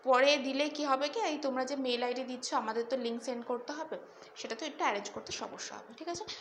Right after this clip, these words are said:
তো চেষ্টা করো fifth June দশটার আগেই যেন তোমরা complete করে দিতে পারো, যারা যারা দিতে চাও। okay,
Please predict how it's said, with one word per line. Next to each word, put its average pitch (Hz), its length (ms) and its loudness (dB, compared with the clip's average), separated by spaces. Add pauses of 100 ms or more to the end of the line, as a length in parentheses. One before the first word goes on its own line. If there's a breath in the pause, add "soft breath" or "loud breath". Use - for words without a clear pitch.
(120)
তো 254 60 -10
চেষ্টা 285 340 0
করো 311 280 0 (480 loud breath)
fifth 311 280 -2
June 247 340 -4 (220)
দশটার 262 480 -2
আগেই 220 260 0
যেন 262 220 -6
তোমরা - 440 -12 (220)
complete 214 400 -2
করে 208 200 -4
দিতে 208 220 -4
পারো, 226 200 -2
যারা 196 240 -2
যারা 208 180 -4
দিতে 240 280 -8
চাও। - 440 -10
okay, 415 160 -2